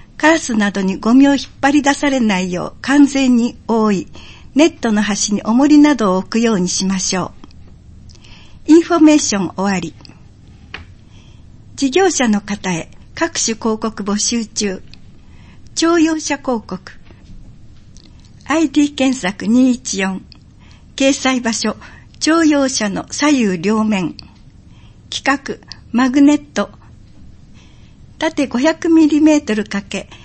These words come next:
横七百ミリメートル以内。掲載期間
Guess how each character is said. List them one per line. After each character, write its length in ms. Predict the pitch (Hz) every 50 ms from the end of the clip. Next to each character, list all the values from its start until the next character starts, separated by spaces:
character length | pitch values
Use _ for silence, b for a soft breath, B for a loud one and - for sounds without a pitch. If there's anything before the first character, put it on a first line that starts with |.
| b b b b b
横 320 | 233 269 262 - 320 -
七 280 | - 240 254 277 294 302
百 260 | 330 320 320 - 294
ミ 160 | 269 285 277
リ 100 | 277 269
メ 180 | 269 254 254 254
ー 60 | 254
ト 120 | - 214
ル 100 | 208 -
以 160 | - 240 247
内。 300 | 226 208 190 156 135 - - - - - - b b b b b b b - -
掲 180 | 285 294 330
載 280 | 302 - - 285 302 294
期 200 | - - - -
間 260 | 196 190 180 165